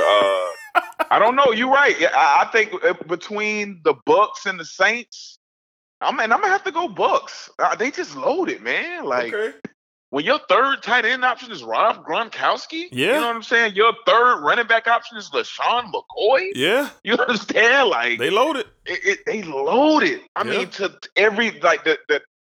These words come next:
Speaker 1: the last person on their depth chart will be the top five player on the Jaguars. You know
Speaker 2: Mm-hmm.
Speaker 1: what I'm saying? So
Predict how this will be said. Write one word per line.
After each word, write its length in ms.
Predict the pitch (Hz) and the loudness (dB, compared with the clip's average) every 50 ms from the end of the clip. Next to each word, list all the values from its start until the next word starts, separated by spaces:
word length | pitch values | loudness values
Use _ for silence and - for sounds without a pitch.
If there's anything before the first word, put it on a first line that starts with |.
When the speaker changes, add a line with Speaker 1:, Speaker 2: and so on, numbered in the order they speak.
| - - - - | -20 -14 -4 -4
Speaker 1:
the 100 | 135 135 | -2 -2
last 420 | 131 139 170 220 226 214 208 - | 0 0 2 2 2 0 -2 -6
person 320 | - 208 208 196 202 202 | -6 -6 -6 -6 -8 -10
on 120 | 196 190 190 | -10 -6 -6
their 100 | 190 185 | -6 -6
depth 300 | 147 127 170 190 185 - - | -2 0 0 0 0 -2 -10
chart 340 | - 185 175 165 156 - 139 | -4 0 2 2 2 0 -2
will 80 | 147 143 | -10 -10
be 260 | 143 - 175 175 143 - | -10 -10 -14 -12 -4 0
the 140 | 139 127 113 98 - _ _ _ _ _ _ _ _ _ _ _ - | 0 0 -2 -4 -20 _ _ _ _ _ _ _ _ _ _ _ -12
top 260 | - - 196 190 - | -4 0 0 -2 0
five 320 | - - 180 180 180 175 - | 0 2 4 4 4 2 0
player 260 | - 185 180 165 160 | 0 -2 -2 -2 -2
on 80 | 160 151 | -4 -6
the 100 | 131 113 | -10 -10
Jaguars. 800 | 107 127 131 165 214 190 143 127 120 113 101 95 92 - - - - | -8 -2 0 2 2 2 2 0 -2 -2 -2 -4 -6 -12 -14 -16 -12
You 140 | 131 135 | -8 -4
know 60 | 143 151 | -2 -2
Speaker 2:
Mm-hmm. 100 | 147 156 | 0 -2
Speaker 1:
what 80 | 165 151 | -2 -4
I'm 80 | 139 | -8
saying? 400 | - - 151 143 147 147 147 147 | -10 -8 -6 -4 -4 -4 -4 -6
So 160 | 139 - 127 | -6 -6 -4